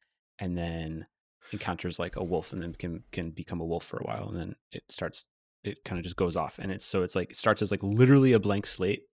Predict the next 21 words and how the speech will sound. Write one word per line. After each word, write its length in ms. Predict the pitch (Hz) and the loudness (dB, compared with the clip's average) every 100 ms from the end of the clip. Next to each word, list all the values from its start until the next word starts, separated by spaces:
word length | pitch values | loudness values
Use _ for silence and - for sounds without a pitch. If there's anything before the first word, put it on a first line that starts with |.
| - | -2
both, 280 | 92 90 - | 0 0 -6
like, 200 | 87 82 _ - | -8 -8 _ -12
uh, 140 | 82 - _ - | -10 -12 _ -14
like, 140 | - | -4
physically, 340 | - 110 123 | 0 2 2
but 140 | 117 101 | 0 0
also 240 | 85 - | -2 -4
mentally. 540 | 85 92 - 117 120 - | -2 -2 0 0 0 -2
And 120 | 98 | -4
then 120 | 90 87 | -4 -4
the 80 | 92 | -6
story 360 | - 95 95 | -2 0 0
is 240 | 92 90 85 | -2 -4 -4
sort 240 | - 87 | -6 -6
of, 80 | 85 | -8
like, 120 | 87 | -8
about 280 | 85 82 - _ _ - - - - _ _ _ | -6 -6 -8 _ _ -20 -20 -20 -20 _ _ _
people 260 | - 107 95 | -6 0 0
and 80 | 92 | 0
places 300 | - 98 95 | 0 0 0
that 240 | 92 - | -2 -2